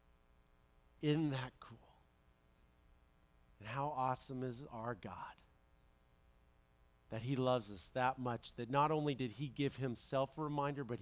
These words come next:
he gave himself a reminder and something to look forward to as well. You guys pray with me. Dear God, I thank you for the reminder of the table,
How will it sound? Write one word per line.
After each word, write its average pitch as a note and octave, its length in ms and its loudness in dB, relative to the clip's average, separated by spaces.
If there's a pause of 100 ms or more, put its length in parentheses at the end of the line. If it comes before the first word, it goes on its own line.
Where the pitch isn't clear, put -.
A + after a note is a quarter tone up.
he C#3 100 -6
gave B2+ 300 0
himself A2+ 720 -2
a A#2+ 60 -4
reminder F#2+ 640 -6
and G2 120 -8
something A2 380 -4
to G#2+ 60 -4
look G2 200 -8 (160)
forward F#2+ 300 -12
to G2 80 -14 (100)
as G2 160 -16
well. - 240 -20 (1040)
You A#2+ 80 -6
guys G#2+ 180 -2
pray A2+ 200 -4
with G#2+ 160 -8
me. G2+ 140 -12 (1900)
Dear E3+ 160 8
God, C#3 300 10 (1400)
I D#3 100 6
thank F3+ 320 8
you F3+ 140 4
for E3 180 2
the D3 80 6
reminder C3 880 6 (460)
of D3 160 4
the C3+ 80 -6
table, C3+ 540 0